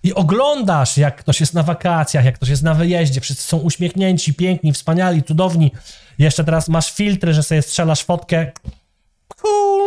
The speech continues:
z telefonu i ona ci automatycznie nakłada filtr, że nie musisz usuwać zmarszczek, tak jak kiedyś w Photoshopie się robiło, tylko robi to za ciebie, y, telefon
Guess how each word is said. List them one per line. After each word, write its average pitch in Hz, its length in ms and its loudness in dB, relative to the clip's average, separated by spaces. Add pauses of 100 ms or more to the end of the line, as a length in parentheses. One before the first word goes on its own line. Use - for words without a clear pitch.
(600)
z - 140 -12
telefonu 190 520 2
i 180 60 4
ona 170 160 2
ci - 140 -2
automatycznie 170 500 0
nakłada 160 340 0
filtr, 202 340 -4
że 156 120 2
nie 156 120 4
musisz - 440 0 (200)
usuwać 165 420 2
zmarszczek, 175 540 0
tak 156 120 -2
jak 151 120 -4
kiedyś 156 260 2
w - 60 -12
Photoshopie 170 480 -2
się 165 100 0
robiło, 151 380 4 (1040)
tylko 160 220 2
robi 165 180 2
to 160 80 2
za 160 100 2
ciebie, 160 480 2
y, 135 640 4
telefon 190 480 0